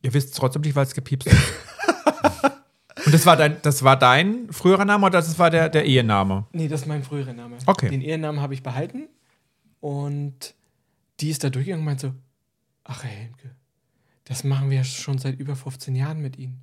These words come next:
Speaker 1: <laughs>
Speaker 2: Nee, also, also dann machen wir das natürlich auch
Speaker 1: Das ist aber
Speaker 2: weiterhin.
Speaker 1: süß.
Speaker 2: Ja, to-, super süß.
Speaker 1: Mhm.
Speaker 2: Also ich liebe dieses Lokal. Also es ist wunderschön. Und sie hat mir für eine Freundin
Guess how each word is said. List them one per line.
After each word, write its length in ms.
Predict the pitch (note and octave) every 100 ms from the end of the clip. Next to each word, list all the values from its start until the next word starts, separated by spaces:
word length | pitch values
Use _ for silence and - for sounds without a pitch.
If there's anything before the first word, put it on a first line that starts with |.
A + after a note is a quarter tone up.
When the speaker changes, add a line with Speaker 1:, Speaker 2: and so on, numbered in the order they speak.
| _ _ _
Speaker 1:
<laughs> 340 | C3 - - D#3
Speaker 2:
Nee, 200 | D3+ C#3
also, 240 | C3+ C3 -
also 200 | D3 C3+
dann 220 | D3+ D#3+ F3+
machen 140 | F3+
wir 60 | E3
das 160 | D#3+
natürlich 260 | E3 D#3+ D#3
auch 120 | C#3+
Speaker 1:
Das 140 | C#3 D#3
ist 60 |
aber 80 | E3
Speaker 2:
weiterhin. 140 | C3 C3
Speaker 1:
süß. 400 | C#3+ A2 - - C3+
Speaker 2:
Ja, 200 | C#3 C#3+ C#3
to-, 160 | E3+ F#3 D3+
super 400 | C3 A3 G3+ D3
süß. 320 | C#3 C3 A#2+
Speaker 1:
Mhm. 60 |
Speaker 2:
Also 300 | A2 C#3 D3 C#3+ - -
ich 200 | E3 -
liebe 540 | D#3 E3 F3 G3 G3 F3
dieses 340 | D#3+ D3+ D3+
Lokal. 480 | D3+ - B2+ C3 -
Also 280 | C3+ C3 C3+
es 60 | C3
ist 40 | D3
wunderschön. 560 | C3+ D3+ D#3 D3 D3
Und 140 | C#3+ C3+
sie 140 | C#3
hat 100 | D3+
mir 260 | D#3 E3 E3 _ _ _ _ _ _ _ - _
für 120 | C3+
eine 140 | C3 B2+
Freundin 480 | - C3 D3 D3+